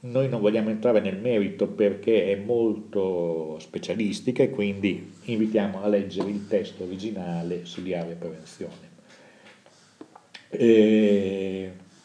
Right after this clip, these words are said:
andiamo poi a vedere ancora, ecco, oh, torniamo alle notizie europee. Juncker cancella le leggi ambientali.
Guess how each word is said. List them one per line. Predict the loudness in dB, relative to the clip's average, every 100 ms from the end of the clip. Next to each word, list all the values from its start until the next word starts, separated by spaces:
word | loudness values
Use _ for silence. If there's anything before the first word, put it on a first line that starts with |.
| _ _ _ _ -20 _ _ _ _ -6 -6
andiamo | 2 4 4
poi | 4 6
a | 6
vedere | 4 2 2 2
ancora, | -4 2 6 10 10 8 2 -12 -20 -20 -20 _
ecco, | 4 4 4 -10 -14 -16 -20 _ -20 _ _ -20 -20 _ -20 _ _
oh, | 10 10 10 -4
torniamo | 6 6 6 2 4 6
alle | 6
notizie | 4 2 0 6 8
europee. | 8 6 4 0 0 -10 -18 -2 8
Juncker | 8 10 10 10 8
cancella | 2 2 4 6 6
le | 4
leggi | 2 0 -2
ambientali. | -2 -2 -2 -4 -4 -6 -12